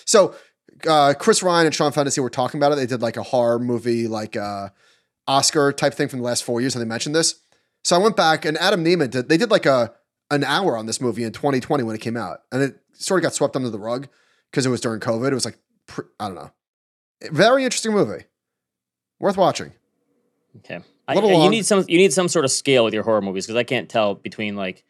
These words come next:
Speaker 2: it's a good bad one or it's a bad bad one
Speaker 1: No, no,
Speaker 2: or
Speaker 1: no. No, The Empty Man is, like, legitimately interesting. I would say, like, it's a little too long, but, like, uh, seven six. Like, eh, that might be high. Seven four. It's worth watching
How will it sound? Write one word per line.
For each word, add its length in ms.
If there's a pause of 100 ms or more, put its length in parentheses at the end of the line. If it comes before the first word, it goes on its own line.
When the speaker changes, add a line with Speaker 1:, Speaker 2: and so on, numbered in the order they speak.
(240)
Speaker 2:
it's 120
a 40
good 200
bad 240
one 160
or 40
it's 80
a 40
bad 280
bad 200
one 160
Speaker 1:
No, 100
no, 100
Speaker 2:
or 20
Speaker 1:
no. 280
No, 160
The 180
Empty 280
Man 280
is, 140
like, 220
legitimately 480
interesting. 340
I 80
would 100
say, 160
like, 360 (640)
it's 100
a 40
little 140
too 140
long, 300
but, 140
like, 240
uh, 160
seven 260
six. 340
Like, 240
eh, 340
that 120
might 120
be 80
high. 80
Seven 200
four. 300
It's 100
worth 140
watching 340